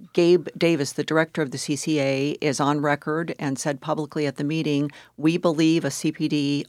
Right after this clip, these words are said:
officer fired that round that hit Comutas, but we cannot determine who." There were three officers equipped with this kind of projectile at that time and place where he was hit.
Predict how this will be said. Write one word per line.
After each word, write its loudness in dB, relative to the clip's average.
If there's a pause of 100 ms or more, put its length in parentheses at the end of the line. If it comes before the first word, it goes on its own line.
officer 0
fired 2
that -2
round -2
that -6
hit 0
Comutas, -2 (320)
but 2
we 4
cannot 0
determine -2
who." -4 (380)
There 2
were 4
three 2
officers 0
equipped 0
with 0
this 0
kind -2
of -6
projectile -2 (100)
at 4
that 0
time -2
and -4
place 0
where -2
he -6
was -8
hit. -2